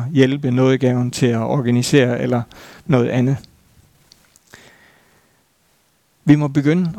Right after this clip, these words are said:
at pakke den ud. Vi må fjerne det, der er i vejen for, at vi kan bruge den.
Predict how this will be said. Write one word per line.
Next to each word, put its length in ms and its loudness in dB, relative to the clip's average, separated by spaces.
at 100 -2
pakke 340 0
den 160 0
ud. 200 -2
Vi 80 4
må 140 4
fjerne 560 2
det, 140 2
der 60 4
er 160 4
i 80 0
vejen 340 2
for, 240 0
at 260 -2
vi 100 2
kan 260 2
bruge 340 2
den. 180 -6